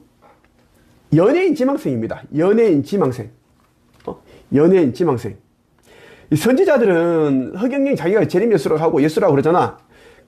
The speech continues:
그러면 선지자들은 연예인이 되려는 그런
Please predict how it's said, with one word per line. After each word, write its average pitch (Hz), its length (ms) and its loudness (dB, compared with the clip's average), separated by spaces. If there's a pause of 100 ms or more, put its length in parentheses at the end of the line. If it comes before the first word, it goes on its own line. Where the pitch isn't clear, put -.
(100)
그러면 240 240 0
선지자들은 196 880 0 (2750)
연예인이 277 1500 -2
되려는 151 520 2
그런 285 400 0